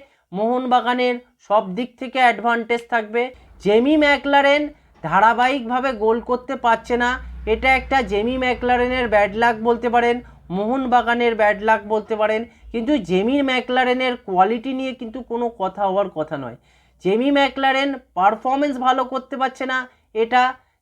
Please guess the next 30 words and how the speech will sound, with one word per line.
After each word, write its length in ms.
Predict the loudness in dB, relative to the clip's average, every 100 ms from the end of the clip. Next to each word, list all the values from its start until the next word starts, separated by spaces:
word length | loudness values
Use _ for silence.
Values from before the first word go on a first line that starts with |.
| -2
জেমি 280 | 2 2 0
ম্যাকলারেনের 720 | -2 -2 -2 0 0 0 0
একটা 240 | 0 0 -2
দুর্ভাগ্য 520 | 0 2 4 2 -2 -6
যে 160 | -4 -2 -2 -6 _ 0
এখনও 380 | 0 0 0 0
অবধি 300 | 0 -2 -8 -6
সে 200 | 0 2 2 -2 _ _ _
মোহনবাগানের 840 | -8 -2 0 0 0 2 2 0 -2
মতো 200 | -2 -2
দলের 340 | 0 2 2 0
সঙ্গে 280 | -2 -2 -2
মানিয়ে 380 | -2 -2 -2 -2
নিতে 160 | -4
পারছে 280 | -8 -12 -16
না। 120 | -18 -18 _ _ _ _
তবে 240 | 2 4 4 2 -2
জেমি 280 | -4 -4 -2
ম্যাকলারেন 560 | -4 -4 -2 -2 0 -2
আশা 240 | 0 0
করব 260 | 0 0 0 -2
যে 120 | -2 -4
এই 100 | -4 -4
পাঞ্জাব 460 | -4 -4 0 0
ম্যাচে 360 | 0 -4 -4 -4 -6 -10 _ 2
তার 200 | 4 4 2 _ _ _
যে 80 | -8 -6
গেম 260 | -2 -2 -2
প্ল্যান, 340 | -2 2 2 0 -8 _
তার 220 | 4 4